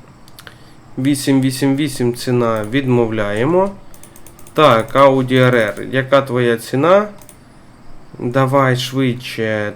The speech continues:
торгуватися, також за сімсот п'ятдесят пропонуємо і продаємо даний автомобіль.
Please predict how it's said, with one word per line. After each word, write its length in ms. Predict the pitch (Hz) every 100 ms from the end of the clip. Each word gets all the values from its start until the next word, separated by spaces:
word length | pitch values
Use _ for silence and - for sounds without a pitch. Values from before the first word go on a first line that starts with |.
| -
торгуватися, 800 | 147 139 139 127 113 113 - -
також 400 | - 131 127 123
за 160 | 107 127
сімсот 600 | 123 139 123 127 143 123 127 - - - - -
п'ятдесят 680 | - 131 127 131 127 131 113 - - - - - - -
пропонуємо 960 | - 135 127 131 123 120 127 180 202 -
і 240 | 143 180
продаємо 640 | 175 135 123 131 123 139
даний 360 | 151 120 120 123
автомобіль. 560 | 117 135 127 123 139